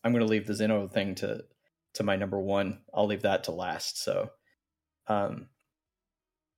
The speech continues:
my, my second pick, uh, was Mercia from Wargroove. And again, strategy game. You do have a party, um, and a lot of little side characters and stuff like that.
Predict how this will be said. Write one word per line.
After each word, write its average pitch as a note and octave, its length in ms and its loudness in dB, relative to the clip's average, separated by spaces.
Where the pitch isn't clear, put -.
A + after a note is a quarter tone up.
my, A2 560 6
my G#2+ 360 2
second B2+ 680 4
pick, - 400 0
uh, G2+ 200 4
was A2 400 0
Mercia B2+ 540 6
from G#2 220 -6
Wargroove. C3 520 6
And A2 500 4
again, A2 400 4
strategy A2 400 6
game. C3 320 6
You G2+ 80 -8
do G2 140 2
have A2 160 6
a G#2+ 40 -4
party, A#2 500 6
um, G2 360 0
and G2+ 320 0
a - 80 -4
lot G#2 160 4
of G2+ 60 2
little G2+ 160 -4
side F#2+ 240 0
characters G2 300 -2
and F#2+ 100 -8
stuff - 200 -2
like F#2 160 -4
that. C#3+ 260 6